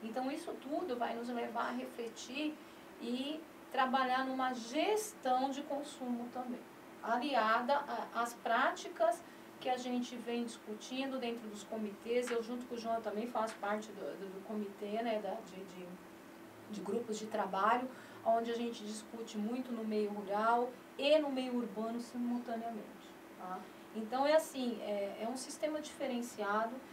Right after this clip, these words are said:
Existem outros sistemas de tratamento tão bom quanto. Eu falo que, que o sistema de tratamento deve ser igual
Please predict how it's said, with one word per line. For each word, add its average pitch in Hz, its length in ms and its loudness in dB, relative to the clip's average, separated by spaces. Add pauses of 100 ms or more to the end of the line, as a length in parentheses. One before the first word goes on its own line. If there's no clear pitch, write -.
(140)
Existem 294 520 2
outros 349 500 12
sistemas 247 540 0
de 240 80 -4
tratamento 226 880 2
tão 285 240 2
bom 240 240 4 (100)
quanto. 220 380 4
Eu 240 100 0
falo 226 220 4
que, 233 380 -4
que 233 80 -6
o 220 40 -2
sistema 226 380 -4
de 214 100 -8
tratamento 214 600 2
deve 226 180 4
ser 233 200 2
igual 226 380 6